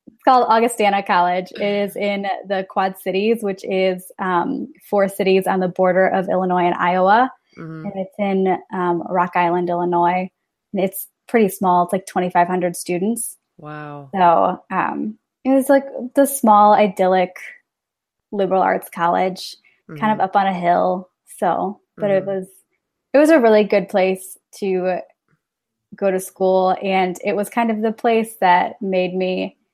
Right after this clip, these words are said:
Speaker 1: into kind of the liberal Lutheran that I became later
Speaker 2: Mm-hmm.
Speaker 1: on. Um,
Speaker 2: Mm-hmm.
Speaker 1: and I kind of learned more about being Lutheran because of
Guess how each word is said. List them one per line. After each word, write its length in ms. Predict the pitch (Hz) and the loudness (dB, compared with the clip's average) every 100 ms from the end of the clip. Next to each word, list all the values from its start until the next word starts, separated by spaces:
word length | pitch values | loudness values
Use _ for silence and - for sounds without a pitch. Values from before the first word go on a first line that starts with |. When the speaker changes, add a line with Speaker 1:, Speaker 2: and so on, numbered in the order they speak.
| _ _ _ _ - | _ _ _ _ -6
Speaker 1:
into 240 | 196 196 | -4 -4
kind 280 | 190 185 185 | -4 -4 -2
of 180 | 180 180 | -2 0
the 180 | 180 | 0
liberal 880 | 175 185 175 185 180 180 180 180 180 - | 2 0 0 2 2 2 2 0 -2 -12
Lutheran 880 | 202 180 180 180 196 190 190 190 - _ _ | -10 -2 -2 0 0 2 0 -4 -8 _ _
that 160 | - 180 | 0 2
I 340 | 185 190 185 - _ - 202 | 2 0 -4 -8 _ -20 -10
became 600 | - 190 - 185 196 262 | -6 -6 -6 -6 -2 0
later 240 | 233 190 180 | 2 2 2
Speaker 2:
Mm-hmm. 240 | 170 180 | 2 2
Speaker 1:
on. 280 | 190 214 240 _ - | -2 -4 -8 _ -6
Um, 300 | 180 175 170 | -2 0 -2
Speaker 2:
Mm-hmm. 200 | - 151 147 _ _ _ _ | -6 -10 -20 _ _ _ _
Speaker 1:
and 100 | 196 | -2
I 40 | 190 | 0
kind 180 | 202 | 0
of 160 | 190 180 | -2 0
learned 440 | 190 185 180 185 185 | 2 4 4 2 0
more 260 | 180 175 | 2 2
about 420 | 175 170 185 - 220 _ _ _ _ _ _ - | 4 4 2 2 -4 _ _ _ _ _ _ -2
being 300 | 208 190 180 | 0 2 0
Lutheran 360 | 175 180 185 180 | -2 -2 -2 -2
because 340 | 175 175 170 | -4 -6 -2
of 240 | 175 170 | -2 -2